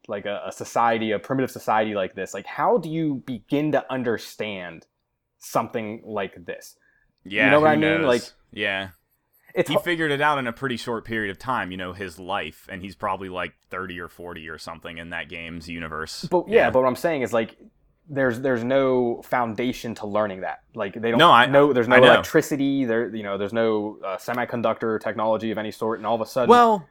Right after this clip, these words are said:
Speaker 1: you're learning these entire machines.
Speaker 2: I mean, I,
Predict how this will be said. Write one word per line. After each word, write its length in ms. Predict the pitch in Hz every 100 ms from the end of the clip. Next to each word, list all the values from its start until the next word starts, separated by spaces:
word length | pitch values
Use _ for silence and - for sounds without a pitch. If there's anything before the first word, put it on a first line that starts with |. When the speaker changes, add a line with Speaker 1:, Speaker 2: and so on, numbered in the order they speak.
| -
Speaker 1:
you're 140 | 123
learning 500 | 110 120 123 123 117 - _
these 260 | 113 117 107
entire 640 | 107 - - 117 117 104
machines. 1000 | 101 95 - - 104 90 82 76 - - _ _ _ _ -
Speaker 2:
I 60 | 185
mean, 380 | 208 180 139 - _ _ _ _
I, 200 | 151 185